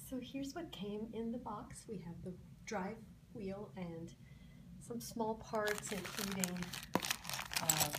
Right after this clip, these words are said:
the drive band, the brake band, um, some of the nuts and bolts,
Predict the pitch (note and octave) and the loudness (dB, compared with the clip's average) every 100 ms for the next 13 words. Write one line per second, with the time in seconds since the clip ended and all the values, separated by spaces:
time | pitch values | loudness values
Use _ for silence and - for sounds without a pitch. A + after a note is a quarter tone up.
0 | - - - D#3+ D#3+ D#3+ D#3+ E3+ E3+ E3+ | 0 0 2 4 4 4 0 0 2 0
1 | E3+ E3+ F3 - - - - D#3 D#3+ - | 0 0 -2 -4 4 6 8 6 4 0
2 | - D#3 D3 D3 D3 D3 - - - - | -2 0 0 0 0 -4 -8 -14 -16 -16
3 | - - - - - - - D3 D3 C#3 | -14 -14 -16 -16 -14 -14 -8 -6 -4 -4
4 | - - - - - - - - - - | -6 -10 -10 -6 -6 -6 -16 -16 -18 -18
5 | - - F#3 E3 E3 D#3+ C#3+ - - E3+ | -16 -10 -8 -8 -6 -6 -8 -10 -8 -8
6 | D#3+ - G#3 G#3+ G#3+ - | -6 -4 -2 -4 -6 -4